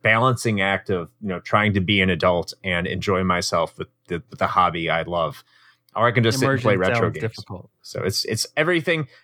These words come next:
Speaker 1: I have all these new games, and I got to play them at some point because a lot of them are still in the wrapper, and I feel terrible about it. But now I understand how people still get all these new games that are still sealed.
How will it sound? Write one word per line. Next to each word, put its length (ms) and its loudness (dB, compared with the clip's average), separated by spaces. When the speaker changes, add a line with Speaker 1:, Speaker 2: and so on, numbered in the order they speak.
Speaker 1:
I 100 0
have 180 0
all 100 2
these 200 0
new 120 2
games, 400 2
and 100 2
I 80 4
got 280 0
to 80 2
play 260 0
them 160 2
at 100 -4
some 220 0
point 340 0
because 300 -2
a 60 -6
lot 180 2
of 60 -2
them 140 -4
are 60 -6
still 220 -2
in 60 0
the 80 0
wrapper, 380 2
and 180 0
I 100 4
feel 440 -2
terrible 560 0
about 240 -2
it. 120 -8
But 160 0
now 220 2
I 100 2
understand 500 2
how 120 2
people 340 0
still 260 0
get 180 0
all 120 2
these 220 0
new 140 2
games 340 2
that 80 4
are 80 2
still 340 0
sealed. 460 -2